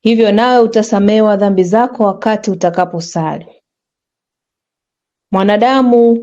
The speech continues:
humkasirikia mwanadamu. Je, atatafuta kuponywa na Bwana?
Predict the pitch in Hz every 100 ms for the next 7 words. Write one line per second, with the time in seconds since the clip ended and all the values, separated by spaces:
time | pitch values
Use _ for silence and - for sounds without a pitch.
0 | - 202 196 214 - 226 220 220 233 208
1 | 190 185 180 175 160 165 _ _ _ _
2 | _ _ _ _ 180 185 196 214 226 -
3 | - _ _ _ - 190 190 196 - 254
4 | 247 226 190 170 214 208 190 170 170 190
5 | 233 262 214 170